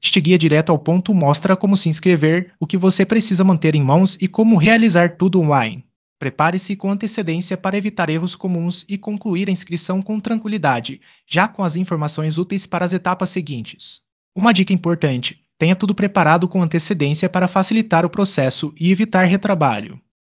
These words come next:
Pequenos enganos, como dados divergentes no C P F ou no e-mail, podem atrasar a inscrição. Vamos aos passos práticos, mantendo a clareza em cada etapa.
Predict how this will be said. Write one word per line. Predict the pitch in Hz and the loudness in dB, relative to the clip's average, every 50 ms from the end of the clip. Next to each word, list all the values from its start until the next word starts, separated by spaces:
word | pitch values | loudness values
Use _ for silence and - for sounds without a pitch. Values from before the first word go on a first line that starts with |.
| _ | _
Pequenos | _ 110 110 - 156 180 196 196 175 | _ -8 -2 2 4 4 6 6 4
enganos, | 175 160 143 151 151 131 123 127 135 - - - _ _ _ | 4 2 4 2 2 2 2 0 -4 -4 -6 -10 _ _ _
como | - 208 208 208 | -2 0 0 0
dados | 180 139 127 131 139 135 131 | 2 2 2 2 2 0 0
divergentes | - 175 175 170 190 190 147 165 185 185 196 185 165 | 2 0 2 4 4 4 6 4 4 4 2 2 2
no | 185 185 | 2 2
C | - - | 2 0
P | 190 - 190 | 0 0 2
F | 180 185 190 190 - 180 175 - - | 4 4 2 2 0 -2 -4 -4 -2
ou | 175 180 | 0 2
no | 185 202 | 2 4
e-mail, | 202 196 180 170 175 180 185 | 4 6 6 6 6 4 2
podem | 185 - _ - 196 208 196 214 208 | 0 -4 _ 2 2 4 4 4 4
atrasar | 196 190 185 180 160 139 151 143 143 | 2 4 2 2 2 4 4 4 4
a | 165 | 2
inscrição. | 180 - - - 196 180 - - 143 104 98 - - - _ _ _ _ _ _ - | 0 -2 0 0 0 0 2 0 0 -2 -2 -4 -8 -14 _ _ _ _ _ _ -4
Vamos | 139 165 202 190 | -2 0 0 0
aos | 202 185 - | 0 -2 -2
passos | - - 147 156 - 185 180 - | -2 -2 -2 -2 -2 -4 -6 -4
práticos, | - 156 143 131 123 - - - 127 131 - - - _ _ | -2 0 0 0 0 -4 -8 -12 -14 -14 -14 -14 -14 _ _
mantendo | 156 165 160 165 160 165 185 | -4 -2 0 0 0 -2 -2
a | |
clareza | 180 - 185 156 143 135 143 156 | -2 -2 0 0 0 -2 -2 -4
em | 160 | -2
cada | - 170 156 165 175 | -2 -2 -2 -2 -2
etapa. | 175 - 135 117 113 - - 117 120 | -2 -2 -2 -2 -4 -6 -12 -18 -18